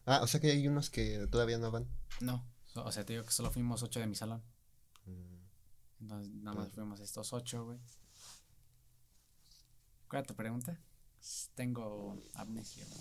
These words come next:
Speaker 2: tengo Alzheimer.
Speaker 1: <laughs>
Speaker 2: ¿Cómo era el pedo, verdad? Así, así es el pedo.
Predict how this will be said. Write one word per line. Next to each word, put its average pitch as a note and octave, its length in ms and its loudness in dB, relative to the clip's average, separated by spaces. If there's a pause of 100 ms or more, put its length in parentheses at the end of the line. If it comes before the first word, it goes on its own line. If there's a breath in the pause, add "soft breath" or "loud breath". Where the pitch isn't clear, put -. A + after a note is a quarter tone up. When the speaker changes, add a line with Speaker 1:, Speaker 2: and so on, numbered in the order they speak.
Speaker 2:
tengo A2 180 -8
Alzheimer. G2+ 340 -10 (160)
Speaker 1:
<laughs> - 1000 -4
Speaker 2:
¿Cómo D#3+ 200 10
era D3 80 12
el A#2+ 100 6
pedo, B2+ 220 6
verdad? D#3 240 4 (120)
Así, D#3+ 240 12 (120)
así A3 180 12
es G#3+ 100 12
el G3+ 120 12
pedo. G#3+ 220 12